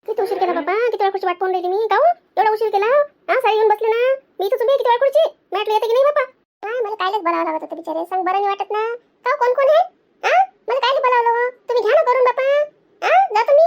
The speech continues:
मला कायले बोलावलं होते? हो, ते शांता काकू आहे ना, मी शांता काकूचं नाव ऐकलं बरोबर, मी यायला म्हटलं, "कांता मावशीला बोलावं," म्हटलं. "कांता मावशी पाहिजे," म्हटलं, "आपल्याला." हां, सांगा आता, आमच्याकडून पाहिजे नाही कोणी बोलायला. दोन माणसं आम्ही किती बोलू, आमचं ऐकणार आहेत का हे? हां, ते आबाजी तर बिलकुल नाही ऐकून राहिले.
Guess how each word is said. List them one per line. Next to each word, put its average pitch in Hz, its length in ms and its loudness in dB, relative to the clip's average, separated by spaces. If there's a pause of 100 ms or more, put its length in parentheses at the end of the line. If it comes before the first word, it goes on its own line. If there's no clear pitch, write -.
(120)
मला 453 120 -2
कायले 523 220 0
बोलावलं 719 260 4
होते? 719 160 2 (680)
हो, 415 180 -2
ते 440 60 -10
शांता 403 260 -4
काकू 415 280 -6
आहे 427 100 -2
ना, 453 140 -2 (200)
मी 440 120 -2
शांता 427 220 -4
काकूचं 427 260 -4
नाव 415 240 -2
ऐकलं 392 200 -4
बरोबर, 415 260 0
मी 415 160 -2
यायला 415 140 -2
म्हटलं, 415 420 -4
"कांता 392 260 -4
मावशीला 403 280 -4
बोलावं," 403 200 -2
म्हटलं. 311 240 -6 (540)
"कांता 392 200 -2
मावशी 440 200 -2
पाहिजे," 381 220 -2
म्हटलं, 427 200 0
"आपल्याला." 440 360 -2 (440)
हां, 440 220 0
सांगा 427 220 0
आता, 427 260 0
आमच्याकडून 415 380 0
पाहिजे 403 220 0
नाही 415 120 -2
कोणी 381 160 0
बोलायला. 330 300 -2 (360)
दोन 403 160 2
माणसं 415 260 0
आम्ही 403 200 0
किती 403 160 -4
बोलू, 311 240 0 (340)
आमचं 381 200 0
ऐकणार 415 220 0
आहेत 427 160 -4
का 466 60 -2
हे? 494 200 4 (600)
हां, 480 120 2
ते 480 80 0
आबाजी 381 260 0
तर 427 100 -4
बिलकुल 427 240 2
नाही 494 160 4
ऐकून 494 160 0
राहिले. 494 260 2